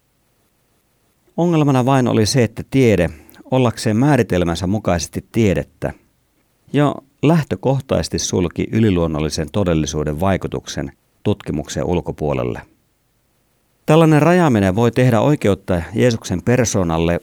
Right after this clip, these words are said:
vain ja ainoastaan, jos hän oli sittenkin pelkästään ihminen,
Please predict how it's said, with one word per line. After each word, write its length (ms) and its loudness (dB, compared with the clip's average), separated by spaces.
vain 260 4
ja 140 2
ainoastaan, 840 -2
jos 280 0
hän 240 -2
oli 160 0
sittenkin 800 -4
pelkästään 720 0
ihminen, 540 0